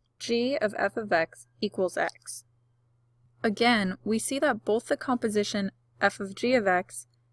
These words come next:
and g of f of x equal x, because the two functions are inverses and they undo each other. So when determining whether two functions are inverses of each other, we need to first find the compositions of the two functions.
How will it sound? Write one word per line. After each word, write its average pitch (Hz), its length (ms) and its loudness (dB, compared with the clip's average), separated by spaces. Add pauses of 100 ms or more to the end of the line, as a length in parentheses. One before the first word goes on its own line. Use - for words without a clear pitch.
(220)
and 220 320 4
g 233 220 0
of 202 120 4
f 208 200 2
of 196 140 -4
x - 420 -4 (400)
equal 240 360 0
x, - 560 4 (1200)
because 233 320 0
the 226 120 4
two 262 240 0
functions 233 480 2
are 196 80 6
inverses 208 800 0
and 196 140 0
they 180 120 -2
undo 185 320 2
each 180 180 -2
other. - 320 -4 (1000)
So 254 220 2
when 269 120 6
determining 330 540 -2
whether 262 240 2
two 247 240 -2
functions 208 500 0
are 190 80 2
inverses 196 540 0
of 185 140 -2
each 175 160 -4
other, 180 260 0 (420)
we 233 100 4
need 269 200 2
to 311 60 -2
first - 380 2
find 233 220 2
the 214 60 0
compositions 202 840 -2
of 180 160 -6
the 190 100 0
two 190 180 -2
functions. - 640 -6